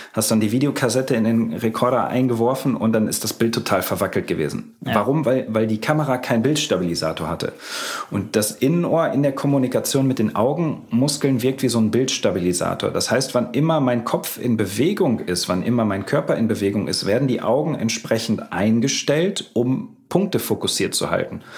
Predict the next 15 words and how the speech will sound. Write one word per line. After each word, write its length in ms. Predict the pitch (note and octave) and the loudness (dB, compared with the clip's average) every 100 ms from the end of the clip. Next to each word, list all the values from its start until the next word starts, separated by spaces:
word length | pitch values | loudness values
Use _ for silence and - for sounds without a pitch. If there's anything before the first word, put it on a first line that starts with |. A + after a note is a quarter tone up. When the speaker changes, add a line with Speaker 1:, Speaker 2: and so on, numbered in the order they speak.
| - - - | -14 -8 -2
Speaker 1:
Wenn 100 | G#2+ | 0
ich 240 | - - - | -2 -10 0
laufen 380 | G#2 B2 B2+ B2+ | 2 2 2 0
gehe, 320 | A#2+ A#2+ B2 | 2 2 0
ein 340 | B2+ - A2 | -4 -2 0
Punkt 240 | - C#3 C#3 | 2 0 2
in 80 | A#2 | 2
der 120 | A2+ | 2
Ferne, 440 | - A#2 A2+ E2+ | 2 2 2 0
ein 160 | E2+ F2+ | 0 2
Baum 380 | G2+ A2+ A#2 A2+ | 2 2 2 0
oder 320 | G2 F#2 - | 0 0 -2
was 180 | G2+ G#2+ | -2 0
auch 140 | G2+ | 0
immer. 320 | - A2+ E2 | 0 0 -2